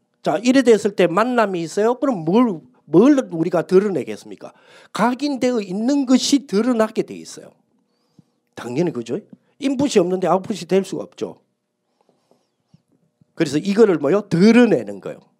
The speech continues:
이거 지금 드러내는 거예요. 그래서 스무 가지는 아웃풋이라고 그랬죠? 이 부분이 이제는 나를 통하여 뭐요? 드러나는 거예요.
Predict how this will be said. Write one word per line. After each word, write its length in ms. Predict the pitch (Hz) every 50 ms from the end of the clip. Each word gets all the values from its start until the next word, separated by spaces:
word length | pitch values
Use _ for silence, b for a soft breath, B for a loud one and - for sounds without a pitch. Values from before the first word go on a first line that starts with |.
| _ _ _ _ _ _ _ _ _ _ _ _ _
이거 180 | - 104 98 104
지금 180 | 95 - - 104
드러내는 540 | 101 127 143 151 165 156 127 101 90 95 87
거예요. 160 | 87 82 - - _
그래서 240 | - 156 - - - 123 113 B B B B B B
스무 240 | - - 254 269 254
가지는 320 | 247 233 185 190 180 175 170
아웃풋이라고 580 | - 165 185 190 - - 214 - - 151 135
그랬죠? 380 | 123 113 120 - - 240 - _ _ _
이 160 | 170 170 185
부분이 680 | 175 - 190 175 147 151 170 165 180 220 240 262 - _
이제는 400 | - 139 127 180 175 156 151 139
나를 280 | 131 123 127 160 180 180
통하여 300 | 180 - 151 143 139 135
뭐요? 320 | 127 131 156 202 202 - -
드러나는 720 | 165 156 156 170 175 160 180 175 147 120 90 - 92 -
거예요. 160 | - - _